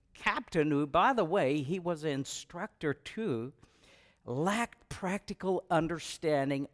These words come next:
of a visual approach. You see, he had all the theory under the belt, but he never practiced it. He never put the theory to practice. And that day,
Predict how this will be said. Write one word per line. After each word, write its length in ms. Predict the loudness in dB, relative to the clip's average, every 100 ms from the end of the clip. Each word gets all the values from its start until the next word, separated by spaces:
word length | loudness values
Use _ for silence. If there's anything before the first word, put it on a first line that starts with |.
| _
of 400 | 0 2 2 0 -4
a 240 | 0 0 0
visual 640 | -6 -8 -6 -6 -6 -8 -14
approach. 600 | -16 -10 -8 -8 -10 -10
You 80 | -10
see, 200 | -8 -8
he 60 |
had 200 | -4 -2
all 220 | 0 0
the 120 | 2 -2
theory 720 | -4 -10 -2 0 0 -2 -6 _ -4
under 240 | -2 -2
the 120 | -4
belt, 440 | -4 0 0 -2 -12 _ _ _ _
but 120 | 0
he 80 | 0
never 220 | 0 -2
practiced 680 | -4 -2 -2 -4 -12 -12 -14
it. 140 | -18 _ -6
He 120 | -2
never 220 | 0 -2
put 320 | -2 -4 -4 -6
the 80 |
theory 400 | -8 -6 -4 -4
to 160 | -6 -14
practice. 560 | -6 -4 -4 -8 -6 -2
And 180 | 2
that 260 | 4 4 2
day, 300 | 0 0